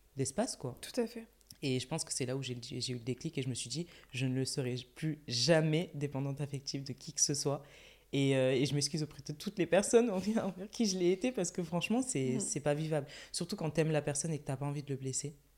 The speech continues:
Speaker 1: Enfin, t'as pas envie de la, de, de la blesser, c'est, c'est affreux. Parce que soit t'oses pas lui dire et du coup tu prends sur toi et tu, tu te sens, pff, fatigué, épuisé,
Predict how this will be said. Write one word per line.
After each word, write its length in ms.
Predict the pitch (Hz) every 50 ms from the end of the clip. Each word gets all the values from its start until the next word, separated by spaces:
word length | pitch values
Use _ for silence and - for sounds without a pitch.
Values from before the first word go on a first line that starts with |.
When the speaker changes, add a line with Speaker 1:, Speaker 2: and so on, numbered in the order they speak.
| _ _ _ _ - - _ _ -
Speaker 1:
Enfin, 180 | - - 131 120
t'as 140 | - 135 127
pas 80 | -
envie 180 | 139 143 139 135
de 80 | 135 131
la, 140 | 131 127 123
de, 200 | 123 123 135 127
de 300 | - - - - - 139
la 80 | 131
blesser, 380 | 120 127 131 127 123 - - 160
c'est, 520 | - - - 131 120 120 117 113 113 117 - - - - - _ -
c'est 120 | - -
affreux. 340 | 120 113 - - - 180 175 - - - - - _ - -
Parce 200 | - 123 - -
que 300 | - 135 131 127 123 123 - - _ _ _
soit 240 | - - - 196 202
t'oses 220 | 202 - 170 - -
pas 120 | 175 156
lui 140 | 151 156 156
dire 220 | 143 160 170 160
et 80 | 151 135
du 100 | 123 135
coup 100 | - 147
tu 100 | - -
prends 180 | - - 147 143
sur 200 | 139 - 139 -
toi 200 | - 151 143 135
et 80 | 127
tu, 140 | 127 - - - _
tu 160 | - - 127
te 80 | - -
sens, 380 | - 147 131 123 117 117 117
pff, 260 | - - - - - - - _ _ _ _ _ - - - - - - - - _
fatigué, 600 | - - 156 151 147 - 147 123 139 151 147 151 -
épuisé, 580 | 139 147 147 - 147 143 131 139 147 160 175